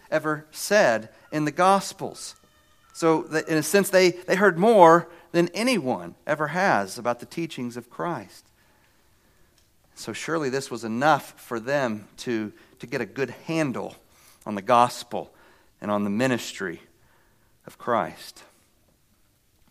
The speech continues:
Well, it's true that Jesus did teach them everything that they needed to know, and he taught them everything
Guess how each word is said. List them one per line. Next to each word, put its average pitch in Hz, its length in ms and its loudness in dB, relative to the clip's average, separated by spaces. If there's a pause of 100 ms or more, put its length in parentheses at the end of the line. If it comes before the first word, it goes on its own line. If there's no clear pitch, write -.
(140)
Well, 123 120 2
it's 120 120 -2
true 175 200 4
that 127 100 0
Jesus 135 320 2
did 156 240 4
teach 170 280 0
them 131 120 0
everything 139 580 2 (300)
that 123 160 -4
they 127 120 -2
needed 131 440 -2
to 101 100 -10
know, 160 380 2 (1500)
and 135 420 -2 (520)
he 156 140 -4
taught 180 260 6
them 165 200 2
everything 185 720 -2